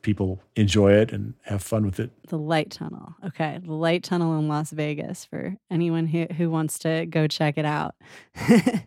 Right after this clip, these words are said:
Speaker 1: The light tunnel. Hard to miss.
Speaker 2: I know I had some friends, uh, do some, uh, rooms at the Denver,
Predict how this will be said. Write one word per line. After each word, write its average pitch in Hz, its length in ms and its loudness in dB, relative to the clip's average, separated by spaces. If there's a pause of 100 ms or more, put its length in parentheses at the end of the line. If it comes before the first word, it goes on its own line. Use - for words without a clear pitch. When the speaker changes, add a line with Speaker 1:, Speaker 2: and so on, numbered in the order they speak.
Speaker 1:
The 107 80 0
light 98 220 6
tunnel. 92 320 2 (320)
Hard 123 220 8
to 120 60 6
miss. 104 220 4
Speaker 2:
I 175 40 4
know 160 140 4
I 160 100 4
had 170 200 0
some 160 200 -4
friends, 160 480 -4
uh, 156 340 -4 (400)
do 160 240 0
some, 160 400 -4 (260)
uh, - 360 -4 (200)
rooms 165 560 2
at 160 200 -2
the 156 180 -2
Denver, 160 720 -2